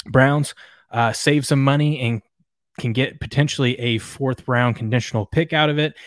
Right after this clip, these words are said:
I still think that they coulda, they, they screwed this whole trade up. Uh, and they should have had him a lot longer. They, they had a way better offer and deal from Seattle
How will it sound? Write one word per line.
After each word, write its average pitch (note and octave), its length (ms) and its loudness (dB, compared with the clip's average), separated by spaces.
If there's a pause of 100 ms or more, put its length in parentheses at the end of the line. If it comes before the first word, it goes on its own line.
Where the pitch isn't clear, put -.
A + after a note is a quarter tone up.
(200)
I A2+ 140 -4
still A2+ 200 -2
think A2 280 -4
that G#2+ 140 -6
they G#2+ 120 -4
coulda, G#2+ 360 -4
they, A#2+ 200 -6
they A#2 200 0
screwed A2+ 380 -4
this A2 140 -4
whole A2 180 -8
trade G#2+ 260 -4
up. G#2 200 -4 (520)
Uh, A2+ 440 6
and A#2 200 -2
they B2 240 2
should E3+ 240 4
have A#2 80 0
had A2+ 180 2
him G2 160 -2
a A2 80 -4
lot G#2+ 240 2
longer. G2+ 380 -4
They, B2+ 420 -2
they D3+ 140 0
had D3+ 160 2
a C3 40 4
way B2+ 240 2
better A#2 280 2
offer A2+ 340 0
and G#2 140 -6
deal G#2+ 240 -2
from G#2 180 -10
Seattle A#2+ 580 -4